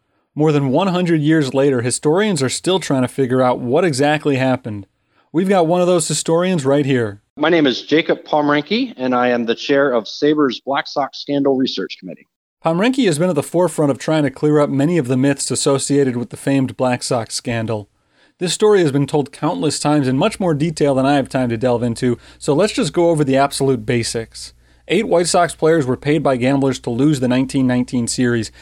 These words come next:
Speaker 1: including star pitchers Eddie Cicotte and Lefty Williams, who each lost two games. It has long been assumed that the impetus for the scandal was the mistreatment of the players by the penurious Charles Comiskey.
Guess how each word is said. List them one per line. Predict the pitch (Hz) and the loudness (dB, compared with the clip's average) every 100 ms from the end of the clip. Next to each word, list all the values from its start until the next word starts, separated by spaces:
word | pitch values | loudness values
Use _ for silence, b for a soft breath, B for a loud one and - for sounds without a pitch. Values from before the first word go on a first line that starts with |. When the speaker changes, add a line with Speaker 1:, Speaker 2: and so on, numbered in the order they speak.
| B | B
Speaker 1:
including | 147 147 208 208 | -2 0 0 0
star | 156 - 165 | 0 0 0
pitchers | 180 151 160 151 | 2 -2 0 -2
Eddie | - 156 | 0 0
Cicotte | 151 - 151 147 139 | -2 -4 -4 0 0
and | 127 | 2
Lefty | 131 127 123 | 0 -2 -2
Williams, | 120 196 156 127 123 b b | 0 2 2 0 -2 b b
who | 147 | -2
each | 156 151 | -2 0
lost | 131 131 - | 0 0 -2
two | - 123 | -4 -2
games. | 131 156 127 110 113 - - b b b | 2 2 0 -4 -12 -18 -20 b b b
It | 135 | -2
has | 131 | -2
long | 131 170 190 | 0 0 2
been | 175 | 2
assumed | 151 - 170 185 | 0 0 0 2
that | 151 | 0
the | 135 151 | 2 0
impetus | 165 151 131 | -2 -2 -4
for | - | -2
the | 127 | -4
scandal | 120 - 127 123 127 B B - | -4 -2 0 2 0 B B -4
was | 139 | -2
the | 131 | 0
mistreatment | 156 180 - 180 165 | 0 -2 -2 0 0
of | 131 | -2
the | 127 | -4
players | - 151 180 135 | 0 0 2 0
by | 113 120 | 0 -2
the | |
penurious | 120 131 135 165 156 135 | -2 0 0 2 2 0
Charles | - - 147 151 - | -4 -2 2 2 0
Comiskey. | 131 139 147 131 104 | 0 0 0 -4 -4